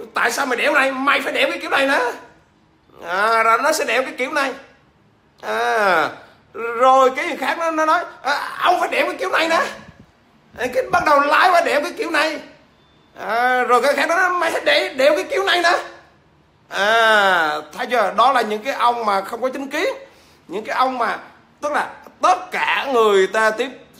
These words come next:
chia sẻ ý kiến là mình phải tiếp thu. Tiếp thu để mình ra một cái quyết định nó trọn vẹn, chứ không phải là làm theo ý của người ta.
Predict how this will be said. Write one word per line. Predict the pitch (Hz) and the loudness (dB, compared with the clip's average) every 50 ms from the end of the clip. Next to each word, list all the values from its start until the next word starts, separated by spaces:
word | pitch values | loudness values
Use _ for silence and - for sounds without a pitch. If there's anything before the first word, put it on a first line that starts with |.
| - - | -18 -8
chia | - 220 - | -4 -4 -4
sẻ | - - 160 135 165 | -4 -4 -6 -6 -6
ý | 196 220 | -6 -6
kiến | 220 220 226 240 262 | -8 -8 -8 -6 -2
là | 247 226 226 240 | 0 2 2 2
mình | 247 269 262 | 2 2 2
phải | 254 254 | 2 0
tiếp | - 311 311 - | -2 -2 -4 0
thu. | - 311 320 294 - - - - - - - _ _ _ _ _ _ _ _ _ _ _ _ _ _ _ _ _ _ _ _ _ _ _ | 2 4 4 4 4 2 -2 -8 -16 -20 -20 _ _ _ _ _ _ _ _ _ _ _ _ _ _ _ _ _ _ _ _ _ _ _
Tiếp | - 330 320 | -6 -4 0
thu | - 285 294 294 | 4 4 4 4
để | - 247 | 4 2
mình | 262 262 254 247 240 240 | 2 2 0 0 0 0
ra | 240 254 262 269 277 294 302 311 320 | 0 2 4 4 6 6 6 6 4
một | 302 269 226 | 4 0 -2
cái | - 285 | -4 -6
quyết | 294 311 302 | -8 -6 -6
định | 233 202 214 | -4 -2 -2
nó | 262 262 | -2 -2
trọn | 262 202 202 254 | 0 2 2 2
vẹn, | 262 233 190 220 - - 294 277 - - - | 2 2 0 0 0 0 -2 -4 -8 -12 -12
chứ | 427 - | -8 -6
không | 320 277 | -2 0
phải | 294 | 0
là | 311 302 | 2 2
làm | 285 269 262 262 | 2 2 2 2
theo | - 285 294 | 4 4 4
ý | 294 320 | 4 4
của | 311 330 | 0 0
người | 302 285 277 | 0 2 4
ta. | 285 294 294 247 151 - | 6 6 6 4 2 -2